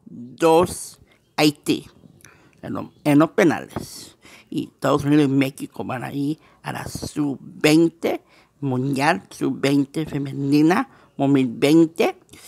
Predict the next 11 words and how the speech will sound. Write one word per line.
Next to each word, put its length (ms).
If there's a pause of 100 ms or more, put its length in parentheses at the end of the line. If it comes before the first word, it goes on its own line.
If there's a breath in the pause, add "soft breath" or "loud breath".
(240 loud breath)
Van 200
a 80
ir 140
a 40
dos 180
mil 200
veinte 340
ese 160
año 380
en, 500 (1040 soft breath)
en, 1200